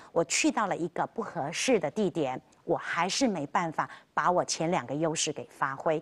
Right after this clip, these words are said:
所以第三个同时存在，而且同样重要的就是，我必须到一个地点，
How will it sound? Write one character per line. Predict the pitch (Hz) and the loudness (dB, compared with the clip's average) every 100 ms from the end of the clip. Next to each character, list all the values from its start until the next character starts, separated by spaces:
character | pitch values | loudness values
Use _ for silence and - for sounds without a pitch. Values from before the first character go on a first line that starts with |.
| - - - | -4 -16 -4
所 | - | 2
以 | 285 208 - _ - | 4 2 -2 _ 0
第 | 254 | 2
三 | 185 - 202 208 | 4 2 0 0
个 | 196 - - | -4 -6 -10
同 | - 170 214 | 0 2 2
时 | 254 170 160 | 2 0 0
存 | - 143 | -2 -2
在， | 156 170 | 0 -2
而 | - 147 | 0 0
且 | 226 - 143 | 2 0 -2
同 | - - 156 | -4 -6 -4
样 | 214 180 | -4 -4
重 | - 262 220 | 0 0 2
要 | 220 | 2
的 | 170 | 0
就 | 147 156 | -2 -4
是， | 143 - - - | -6 -8 -10 -2
我 | |
必 | 220 - | 0 0
须 | 277 | 0
到 | 254 214 | 0 -2
一 | - | 0
个 | 233 | -2
地 | - 247 | 2 2
点， | - 151 | 2 0